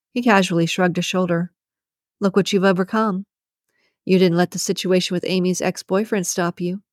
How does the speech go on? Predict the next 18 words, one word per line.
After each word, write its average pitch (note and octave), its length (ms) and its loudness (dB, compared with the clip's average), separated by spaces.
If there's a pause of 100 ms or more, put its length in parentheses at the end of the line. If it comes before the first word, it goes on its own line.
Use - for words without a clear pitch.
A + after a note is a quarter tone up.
(580)
You F#3+ 100 -6
crawled F3+ 360 4
out F3 180 4
of G3+ 60 0
the A3 80 0
mire F#3 520 0
that - 180 -10
threatened F#3 300 -4
to E3+ 60 -6
suck - 340 -6
you G3 100 -4
into E3 180 -4
a E3+ 60 -8
pit G3 200 -6
of E3 100 -2
fear G3+ 360 -2
and E3 140 -6
self-doubt. F3+ 680 -6